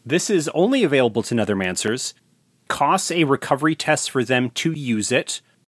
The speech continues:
but it provides a bonus to Mystic Armor and bonuses to Mystic and Social Defense against fear and intimidation, and lasts for a number of hours. Like, it is a long-term bonus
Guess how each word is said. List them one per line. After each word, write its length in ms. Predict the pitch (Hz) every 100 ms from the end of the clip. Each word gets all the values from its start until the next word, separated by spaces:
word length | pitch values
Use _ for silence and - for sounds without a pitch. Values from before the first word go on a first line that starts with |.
| _ _
but 420 | 110 143 139 135 -
it 360 | 143 131 -
provides 1000 | - 147 113 127 127 127 127 127 117 - - _
a 100 | 123
bonus 840 | 107 131 135 160 175 - - - - _
to 720 | - 151 135 131 131 131 131 127
Mystic 460 | 120 139 - 139 -
Armor 480 | 147 170 220 254 - _ _ _ -
and 400 | 127 151 175 147
bonuses 460 | 156 160 - 160 -
to 120 | 147
Mystic 320 | 143 - 143
and 100 | 139
Social 280 | - 131 127
Defense 560 | 120 - 139 135 - -
against 500 | 135 107 120 120 -
fear 280 | - 127 127
and 180 | 120 107
intimidation, 800 | 104 120 110 113 131 - 180 208 _ _ _ _
and 240 | 180 147 127
lasts 280 | 143 180 -
for 200 | 190 170
a 100 | 139
number 400 | 139 160 180 -
of 220 | 135 120 - _
hours. 680 | 120 117 123 98 80 78 -
Like, 220 | 107 107
it 100 | 147
is 140 | 156
a 100 | 131
long-term 1000 | 120 110 117 131 147 147 127 - 131 120
bonus 520 | 107 117 117 90 -